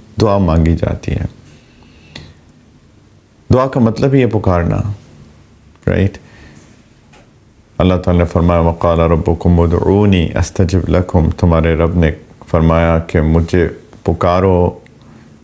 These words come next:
मुझसे दुआ मांगो और मैं तुम्हारी दुआओं को कबूल करूँगा। ये अल्लाह ताला का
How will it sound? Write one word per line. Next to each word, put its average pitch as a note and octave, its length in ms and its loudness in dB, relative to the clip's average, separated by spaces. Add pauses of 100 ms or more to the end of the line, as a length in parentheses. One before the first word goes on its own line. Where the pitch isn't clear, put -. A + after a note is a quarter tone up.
(120)
मुझसे F2+ 280 0
दुआ E2+ 340 2
मांगो F2 760 2 (640)
और F#2 100 0
मैं E2+ 240 2
तुम्हारी E2+ 300 0
दुआओं D#2+ 320 0
को - 120 -4
कबूल F2+ 440 -2
करूँगा। F2+ 680 -2 (240)
ये F2 40 2
अल्लाह E2+ 180 0
ताला F2 340 -2
का F2+ 440 -2